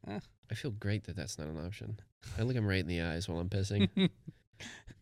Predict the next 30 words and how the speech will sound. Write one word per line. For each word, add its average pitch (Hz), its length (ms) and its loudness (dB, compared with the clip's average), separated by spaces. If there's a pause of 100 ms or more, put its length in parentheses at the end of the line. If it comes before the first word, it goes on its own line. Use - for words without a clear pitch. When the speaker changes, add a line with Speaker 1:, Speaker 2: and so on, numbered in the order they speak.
(500)
Speaker 1:
You 127 80 6
don't 127 140 6
do 110 140 4
that 104 180 2
though, 104 120 0
do 104 100 0
you? 104 200 0 (880)
You 110 140 0
don't 107 120 2
just 101 160 -4
fucking, 104 340 -2
you, 107 240 0
you 110 120 -4
gotta 113 180 6
find 131 100 4
Speaker 2:
No, 139 160 8
Speaker 1:
a - 40 6
ba-, 87 40 8
Speaker 2:
I 95 100 6
Speaker 1:
are 101 60 8
you 110 60 12
a - 40 10
Speaker 2:
wait 110 80 6
Speaker 1:
bathroom 120 440 2
guy? 135 140 2
You 117 80 0
gotta 104 120 0
find 104 260 -2
a 98 40 0
bathroom. 101 440 -4